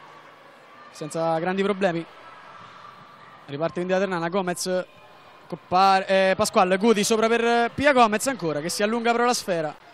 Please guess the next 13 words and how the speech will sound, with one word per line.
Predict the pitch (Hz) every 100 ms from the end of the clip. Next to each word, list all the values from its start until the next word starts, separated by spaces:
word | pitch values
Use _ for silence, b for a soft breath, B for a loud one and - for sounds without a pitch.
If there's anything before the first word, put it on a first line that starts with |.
| -
Su | - 160
di | 175
lei | 202
c'è | 190 202 196 196 190 190 190 190 185 -
Di | -
Turi, | 226 190 180
Gomez, | 190 226 196 190 202 202 202 - - - - -
palla | 190 202
dietro | 202 202 208
per | 202 202 208 202 202
Pasquale. | 214 208 - 208 185 185 185 175 - _ _ _ - - -
Ancora | 165 226 240
Guti | 233 202 196